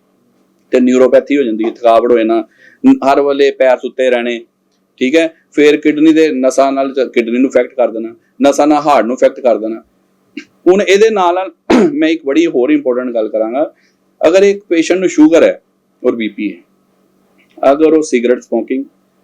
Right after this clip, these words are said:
ਮਿੱਠਾ, ਫੈਟ ਜ਼ਿਆਦਾ ਖਾਂਦਾ ਹੈ, ਉਹਦੇ ਵਿੱਚ ਚਾਂਸਸ ਜਿਹੜੀ ਸਾਡੀ ਨਾੜਾਂ ਦੇ ਵਿੱਚ ਕੋਲੇਸਟ੍ਰੋਲ ਡਿਪੋਜੀਸ਼ਨ ਦੇ, ਡਿਪੋਜੀਸ਼ਨ ਦੇ ਬਹੁਤ ਜ਼ਿਆਦਾ ਹੋ ਜਾਂਦੇ।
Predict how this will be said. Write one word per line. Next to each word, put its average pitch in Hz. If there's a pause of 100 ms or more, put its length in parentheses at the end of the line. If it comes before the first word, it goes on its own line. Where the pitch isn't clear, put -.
(300)
ਮਿੱਠਾ, 123 (400)
ਫੈਟ 131
ਜ਼ਿਆਦਾ 131
ਖਾਂਦਾ 113
ਹੈ, 135 (600)
ਉਹਦੇ 240
ਵਿੱਚ 180
ਚਾਂਸਸ 160 (200)
ਜਿਹੜੀ 143
ਸਾਡੀ 139
ਨਾੜਾਂ 113
ਦੇ 135
ਵਿੱਚ 127
ਕੋਲੇਸਟ੍ਰੋਲ 123
ਡਿਪੋਜੀਸ਼ਨ 117
ਦੇ, 117 (100)
ਡਿਪੋਜੀਸ਼ਨ 110
ਦੇ 123
ਬਹੁਤ 117
ਜ਼ਿਆਦਾ 101
ਹੋ 107
ਜਾਂਦੇ। -